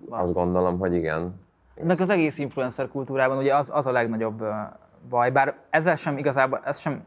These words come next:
Speaker 2: egy antikapitalista gondolat, hanem pont egy ilyen prokapitalista gondolat, hogy ha szét, ö, hirdeted magad, vagy szét, ö, ö, árulod magad ilyen szinten, mondjuk hirdetőknek, akkor elkezdesz hiteltelenné válni.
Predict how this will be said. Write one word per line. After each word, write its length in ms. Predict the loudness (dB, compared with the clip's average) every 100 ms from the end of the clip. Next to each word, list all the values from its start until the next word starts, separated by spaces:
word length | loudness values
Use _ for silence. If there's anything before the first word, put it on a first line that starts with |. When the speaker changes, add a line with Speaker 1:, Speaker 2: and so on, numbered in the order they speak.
| -20 _ _
Speaker 2:
egy 100 | -8
antikapitalista 840 | -6 -4 -4 -6 -6 -6 -6 -4 -4
gondolat, 400 | -2 2 0 0
hanem 220 | -6 -4
pont 180 | -4 -2
egy 240 | -6 -6
ilyen 300 | -4 -4 -8 _ _ _ _ _ _ _ _ _
prokapitalista 1040 | -2 -2 -2 -8 -10 -16 -14 -8 -6 -4
gondolat, 440 | -2 0 2 0 0
hogy 220 | -4 -4 -10
ha 120 | -14
szét, 580 | -10 -2 2 2 0 0
ö, 180 | 2 2
hirdeted 460 | 2 0 0 -2
magad, 260 | 0 0 0
vagy 120 | 0
szét, 480 | -2 0 0 0 0
ö, 40 |
ö, 40 | 2 2 0 -4 -6 -6 -6 -2
árulod 420 | 2 2 0 -2
magad 300 | -2 0 0
ilyen 220 | 0 -4
szinten, 480 | -6 -8 -8 -4 -4
mondjuk 280 | -4 -8 -10
hirdetőknek, 600 | -6 -4 -2 -4 -4 -4
akkor 300 | -6 -2 -2
elkezdesz 420 | 0 -2 -4 -10 -10
hiteltelenné 600 | -8 -6 -6 -8 -8 -10
válni. 320 | -12 -14